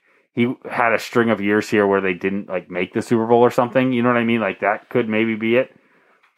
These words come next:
But I don't know, like, it's not just, you know how, like, whenever there's records, they talk about, like, oh, somebody, like, broke the record, and now they're putting it out of, out of reach. Like,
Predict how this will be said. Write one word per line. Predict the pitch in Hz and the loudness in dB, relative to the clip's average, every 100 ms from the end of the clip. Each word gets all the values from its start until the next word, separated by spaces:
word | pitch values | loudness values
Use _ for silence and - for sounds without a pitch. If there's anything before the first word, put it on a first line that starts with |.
| _ _ _ | _ _ _
But | 113 107 95 95 _ _ _ _ _ _ | 2 4 2 -2 _ _ _ _ _ _
I | 95 | -2
don't | 101 107 92 | 0 0 -2
know, | 101 101 - - | -2 -2 -6 -12
like, | 95 90 - _ _ _ _ _ _ _ _ _ _ _ _ _ _ _ - - _ _ _ - | -10 -10 -12 _ _ _ _ _ _ _ _ _ _ _ _ _ _ _ -20 -20 _ _ _ -8
it's | 123 - | -8 -6
not | 139 160 | -4 -2
just, | - 175 139 - - _ _ _ _ _ _ | 2 2 0 -8 -20 _ _ _ _ _ _
you | 165 | -2
know | |
how, | 196 202 | 2 4
like, | 175 | 2
whenever | 151 135 143 143 185 180 | 0 -4 0 2 2 2
there's | 147 113 | 2 2
records, | 117 110 110 92 101 | 2 0 0 -4 -6
they | 95 | -2
talk | 120 107 | 0 2
about, | 104 101 | 0 0
like, | 98 | 0
oh, | 104 113 | 2 0
somebody, | - 123 123 113 | 2 0 2 2
like, | 98 - | 2 2
broke | 107 - | 2 2
the | |
record, | 98 95 98 | 0 0 -2
and | |
now | 92 95 | 0 0
they're | 87 | 0
putting | - 98 | 0 0
it | 98 90 | 0 0
out | 90 | 0
of, | 85 - - | -2 -10 -4
out | 92 | -4
of | 82 | -4
reach. | 87 110 - | -6 -6 -6
Like, | 92 | -6